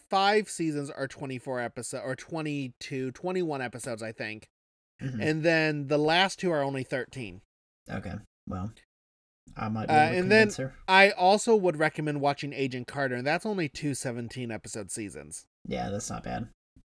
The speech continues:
Speaker 1: If she liked the Captain America movie, but Agent Carter is a really good character, so I think
Speaker 2: Yeah.
Speaker 1: if you, if you don't watch Agents of shield, at least watch Agent Carter, and it's on Disney Plus.
Speaker 2: Cool.
Speaker 1: All right,
Speaker 2: Cool,
Speaker 1: let's
Speaker 2: excellent.
Speaker 1: con-, let's continue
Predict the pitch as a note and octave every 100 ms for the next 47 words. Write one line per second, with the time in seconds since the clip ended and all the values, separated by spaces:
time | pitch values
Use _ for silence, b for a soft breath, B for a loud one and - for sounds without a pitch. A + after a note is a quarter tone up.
0 | _ _ _ B - G#3+ - A3 G3+ F#3+
1 | F3 F3+ E3 C#3+ C#3 B2 B2 A2+ G#2+ A2
2 | B2+ D3 E3+ F3+ D#3+ C#3+ B2+ A#2 A2+ A2+
3 | G#2+ G#2 G#2 G2 A#2+ F#2+ F#2 F#2+ G#2 G2+
4 | G2 G2 B2+ C#3 B2 - - E2 - B
5 | E3 F#3+ - F3+ F#3 A3+ B3 A#3+ G#3+ F#3+
6 | F3 D#3+ E3+ E3 F3+ A3 G#3+ E3+ - C#3+
7 | B2+ A#2+ C3 A#2+ A#2+ C3 D3+ D3+ C3 A#2+
8 | G#2+ F#2+ A2 D2 - - _ _ _ _
9 | - - - - _ _ _ _ _ b
10 | _ _ B B B G#3 A#3 F#3+ C#3 A2+
11 | G3+ C4 B3+ C#4 A#3 _ _ _ _ -
12 | F#3 A#3+ D4 - D4+ C#4 - - G#3 G#3
13 | G#3 G#3+ G#3+